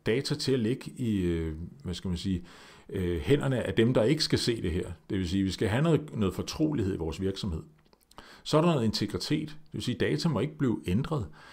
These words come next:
Og så skal vi også have availability, det vil sige, at, at vi skal jo kunne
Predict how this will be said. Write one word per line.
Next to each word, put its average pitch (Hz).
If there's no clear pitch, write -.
Og -
så 156
skal 147
vi 123
også 135
have 127
availability, 90
det 120
vil 110
sige, 117
at, -
at 90
vi 98
skal 98
jo 92
kunne 90